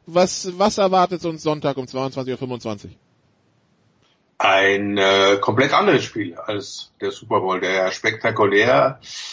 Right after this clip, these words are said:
Speaker 2: eigentlich hin und her ging und wer zuletzt den Ball hat, gewinnt dann mit, äh, extrem viel vierten Versuchen. Äh, Philly, Philly haben wir alle noch im Kopf. Äh, äh,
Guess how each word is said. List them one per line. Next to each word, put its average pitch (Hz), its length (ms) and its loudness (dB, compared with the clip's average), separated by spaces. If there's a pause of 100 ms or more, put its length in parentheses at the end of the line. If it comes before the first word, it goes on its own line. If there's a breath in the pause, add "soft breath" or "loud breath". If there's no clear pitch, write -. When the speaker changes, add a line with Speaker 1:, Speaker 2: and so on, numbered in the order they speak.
(220 loud breath)
Speaker 2:
eigentlich 110 240 -6
hin 127 140 6
und 107 120 2
her 120 160 4
ging 156 200 4
und 120 100 0
wer - 140 0
zuletzt 117 340 -2
den 113 120 0
Ball 120 180 4
hat, 123 180 2
gewinnt 120 380 -2
dann 147 380 0 (360 loud breath)
mit, 110 260 -10
äh, 98 280 2 (220)
extrem 120 420 0
viel 120 160 0
vierten 120 340 2
Versuchen. 156 600 2
Äh, 127 200 -2
Philly, 131 320 4
Philly 160 460 4
haben 143 160 -2
wir 143 100 4
alle 147 160 0
noch 147 220 -6
im 135 100 -8
Kopf. - 380 -6
Äh, - 1300 -8
äh, 104 440 -2